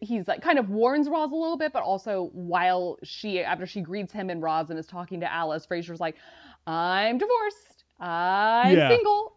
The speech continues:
Speaker 1: I'm free as a bird." <laughs>
Speaker 2: And she's not cold to him, but she's, like, not picking it up at all, so you think.
Speaker 1: Yeah, even Roz is like, "She's not taking the bait." <laughs>
Speaker 2: One moment,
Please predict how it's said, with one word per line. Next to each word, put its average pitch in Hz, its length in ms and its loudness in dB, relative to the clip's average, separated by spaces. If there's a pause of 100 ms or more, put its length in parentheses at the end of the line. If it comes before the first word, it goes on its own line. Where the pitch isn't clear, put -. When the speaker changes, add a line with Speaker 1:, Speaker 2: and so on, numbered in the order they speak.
Speaker 1:
I'm 202 560 4
free 285 160 0
as 330 80 -2
a 440 60 0
bird." 453 500 4 (140)
<laughs> 605 40 -20 (540)
Speaker 2:
And 185 100 -2
she's 214 160 -2
not 262 220 0
cold 165 340 0
to 202 40 0
him, 202 140 2
but 180 100 0
she's, - 280 -6 (120)
like, 131 220 -4
not 131 400 0
picking 139 280 -2
it 113 100 -2
up 117 180 -2
at 120 100 0
all, 120 260 2
so 127 240 -2
you 113 140 0
think. 117 480 -6 (500)
Speaker 1:
Yeah, 240 200 4
even 294 200 0
Roz 220 220 2
is 233 120 -8
like, 214 120 -6
"She's 214 160 -8
not 302 220 -6
taking 277 260 -4
the 165 80 -4
bait." 269 520 -2 (100)
<laughs> - 360 -6
Speaker 2:
One 180 300 2
moment, 156 340 2